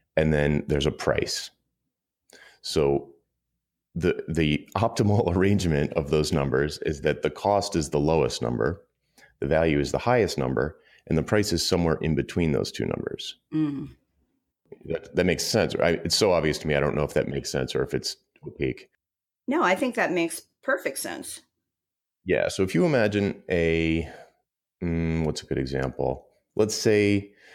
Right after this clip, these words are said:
Speaker 1: um, my wife makes a sweater. She's a big knitter. She loves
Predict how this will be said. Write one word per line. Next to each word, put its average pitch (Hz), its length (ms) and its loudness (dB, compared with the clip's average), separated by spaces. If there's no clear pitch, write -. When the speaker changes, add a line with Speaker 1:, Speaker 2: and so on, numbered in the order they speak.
Speaker 1:
um, 65 520 -2
my 82 100 4
wife 78 200 2
makes 73 220 0
a 71 40 -6
sweater. 60 400 0
She's 73 220 -4
a - 20 -6
big 71 180 0
knitter. 101 300 4
She - 160 -4
loves 69 420 -2